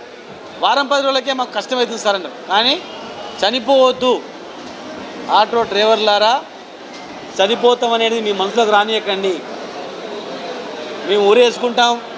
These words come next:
అనే ఆ ఆలోచన రానియకండి, ఆత్మహత్య చేసుకుంటాం అనేటువంటి ఆలోచనలకు ఆటో డ్రైవర్లు పోవద్దండి.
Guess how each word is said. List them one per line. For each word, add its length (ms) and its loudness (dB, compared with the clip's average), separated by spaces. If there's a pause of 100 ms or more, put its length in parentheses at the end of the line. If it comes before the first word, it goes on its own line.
(100)
అనే 120 0
ఆ 140 6 (140)
ఆలోచన 320 2
రానియకండి, 560 0 (1000)
ఆత్మహత్య 580 4
చేసుకుంటాం 560 2
అనేటువంటి 360 0
ఆలోచనలకు 560 2
ఆటో 300 4
డ్రైవర్లు 400 0
పోవద్దండి. 640 2